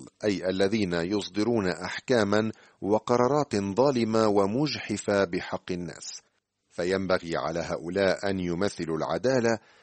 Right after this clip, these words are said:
لكنهم لا يفعلون هذا. للوهلة الأولى قد تبدو هذه الآيات الافتتاحية وكأنها مقالة لأفلاطون أو أحد الفلاسفة الداعين للتمسك بالأخلاق والفضيلة،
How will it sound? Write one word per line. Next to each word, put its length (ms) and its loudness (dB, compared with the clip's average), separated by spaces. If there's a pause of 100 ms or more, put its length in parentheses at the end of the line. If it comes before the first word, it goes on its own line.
(140)
لكنهم 720 2
لا 120 4
يفعلون 520 0
هذا. 440 -2 (920)
للوهلة 580 2
الأولى 640 4
قد 100 0
تبدو 540 -4
هذه 420 0
الآيات 580 2
الافتتاحية 1000 -2
وكأنها 800 0
مقالة 640 0
لأفلاطون 880 0 (460)
أو 220 2
أحد 260 0
الفلاسفة 720 2 (180)
الداعين 600 0
للتمسك 960 -2
بالأخلاق 640 -2
والفضيلة، 720 -2